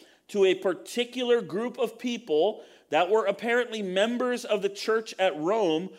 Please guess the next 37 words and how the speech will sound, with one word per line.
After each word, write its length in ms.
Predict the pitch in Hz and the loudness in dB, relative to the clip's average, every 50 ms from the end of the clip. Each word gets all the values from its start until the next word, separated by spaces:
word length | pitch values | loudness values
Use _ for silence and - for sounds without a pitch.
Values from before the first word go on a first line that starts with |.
| - - _ _ | -20 -20 _ _
who 180 | - 208 202 | -6 -6 -6
Paul 380 | 185 202 - 214 220 226 220 214 | -6 -2 0 2 4 4 6 6
wanted 320 | 214 214 214 220 214 202 | 4 4 4 2 0 -2
to 140 | - 226 214 | -4 -8 -8
specifically 800 | 202 - - 196 190 - - 247 247 247 262 254 247 247 247 220 | -8 -6 -4 -6 -6 -4 -6 -8 -6 -6 -8 -8 -6 -6 -8 -8
greet, 540 | 180 147 180 233 226 190 - 180 - - - - - - _ _ | -6 -6 -4 -2 -2 -2 -2 -4 -8 -14 -20 -20 -20 -20 _ _
knowing, 800 | 139 147 175 226 269 330 349 262 180 151 143 165 214 214 208 - _ _ _ _ | -10 -6 0 2 2 4 4 4 4 2 2 -2 -4 -8 -12 -16 _ _ _ _
because 280 | - 143 139 180 160 139 | -14 -8 -6 -4 -4 -2
this 160 | 170 208 208 | -2 -2 -4
is 100 | 220 202 | -6 -6
how 160 | - 226 214 | -2 0 0
this 180 | 214 226 220 220 | 2 2 0 0
worked 320 | 220 208 233 240 233 233 | 0 2 2 2 2 0
at 100 | - 185 | -6 -10
this 180 | - 156 147 - | -10 -10 -10 -8
time, 320 | - 170 147 135 147 175 170 - - - _ _ - | -8 -6 -4 -4 -4 -6 -8 -12 -20 -20 _ _ -6
knowing 400 | 139 180 233 247 240 226 202 180 | -2 2 2 4 4 4 2 0
that 120 | 170 156 | -2 -2
this 200 | 170 170 160 - | -4 -6 -6 -4
letter 280 | 147 160 196 233 240 240 | 0 2 2 4 2 0
that 140 | 214 202 175 | 0 -2 -2
he 140 | 180 180 | -4 -2
wrote 240 | 160 151 156 156 151 | 0 0 0 0 0
them 160 | 165 160 151 | -2 -4 -2
would 160 | 151 151 143 139 | -4 -4 -4 -4
be 120 | 147 139 | -4 -4
read 600 | 131 123 123 135 151 170 196 226 240 240 247 - - - _ _ _ _ _ _ _ | -2 -2 0 2 4 4 4 4 2 0 -6 -10 -14 -20 _ _ _ _ _ _ _
to 100 | - 165 | -6 -2
that 320 | 139 147 156 190 202 - - | 0 2 2 2 0 -2 -6
church 340 | - - 220 208 208 - | -4 -2 -2 -2 -2 -4
membership 720 | 185 185 196 208 214 208 190 170 160 - 156 147 147 143 - | -4 -2 -2 -2 0 0 -2 -2 -2 -2 -2 -2 -2 -2 -2
as 260 | 135 135 139 143 143 | -2 -2 -2 -2 0
they 160 | 135 160 160 151 | -2 -2 -2 -2
congregated, 760 | 156 - 196 208 196 190 170 160 135 135 131 127 131 151 143 | -4 -6 -4 -2 -2 0 -2 -2 0 0 0 0 2 0 0
as 220 | 123 131 131 120 | -2 -2 -2 -2
they 100 | 143 147 | -2 -4
gathered 680 | 135 120 117 143 147 147 151 143 123 117 113 113 127 | -4 -4 -2 0 0 2 0 0 -2 -4 -4 -6 -8